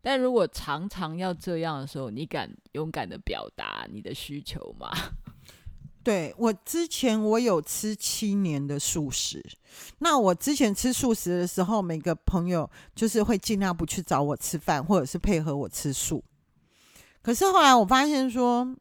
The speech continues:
Speaker 2: 他也没有好或不好，我那时候就是要吃素啊，我也没有想太多，我就很简单的。后来就造成婚姻上的问题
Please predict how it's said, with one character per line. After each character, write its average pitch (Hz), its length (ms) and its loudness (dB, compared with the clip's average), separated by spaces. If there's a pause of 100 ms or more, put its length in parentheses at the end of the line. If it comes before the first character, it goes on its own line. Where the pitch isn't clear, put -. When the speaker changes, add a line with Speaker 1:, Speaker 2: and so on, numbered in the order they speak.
(840)
Speaker 2:
他 381 200 0
也 320 120 4
没 226 100 4
有 247 160 6
好 214 220 4
或 233 100 6
不 220 140 0
好， 233 120 2
我 180 140 2
那 320 180 4
时 269 120 2
候 240 120 8
就 233 160 2
是 233 140 -2
要 202 180 4
吃 196 240 -2
素 190 360 2
啊， 151 320 4 (260)
我 294 100 4
也 330 120 6
没 240 140 2
有 247 140 2
想 170 300 0
太 202 240 0
多， 190 140 0
我 190 100 2
就 277 240 2
很 226 140 2
简 180 260 0
单 185 240 2
的。 175 100 -8 (280)
后 370 120 2
来 285 140 6
就 247 140 -2
造 226 240 2
成 185 360 -2 (340)
婚 254 220 4
姻 247 240 4
上 196 320 0
的 160 120 0
问 156 260 0
题 - 240 -12